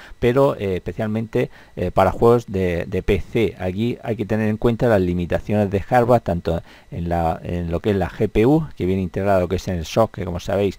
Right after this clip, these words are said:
es un cuello de botella actualmente en la Raspberry Pi cuatro, y la velocidad del procesador, que aunque podamos hacer overclocking a dos o a dos coma dos gigahercios incluso,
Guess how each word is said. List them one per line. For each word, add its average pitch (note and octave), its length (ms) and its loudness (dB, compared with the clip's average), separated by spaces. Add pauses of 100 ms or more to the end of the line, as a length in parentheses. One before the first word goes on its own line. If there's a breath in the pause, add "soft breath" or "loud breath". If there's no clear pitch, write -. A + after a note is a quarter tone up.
(200 loud breath)
es F#2+ 140 -2
un F#2+ 120 -2
cuello G2 320 4
de F2+ 80 4
botella F#2 400 2
actualmente F#2+ 540 -2
en F2 60 -4
la F2 80 -2
Raspberry F#2+ 360 -4
Pi F#2 240 0
cuatro, C3 500 2 (280 loud breath)
y A#2+ 180 0
la A2+ 120 4
velocidad F#2 520 2
del G2+ 160 2
procesador, F#2+ 640 2
que F2+ 100 -4
aunque F2+ 380 -4 (180 loud breath)
podamos G2+ 300 0
hacer G2+ 240 0
overclocking F#2+ 680 0
a F#2 120 -8
dos G2+ 380 2
o G2+ 80 -2
a F#2 60 2
dos F#2+ 140 0
coma F#2 180 -4
dos G2 160 2
gigahercios G2+ 540 -2
incluso, B2 500 2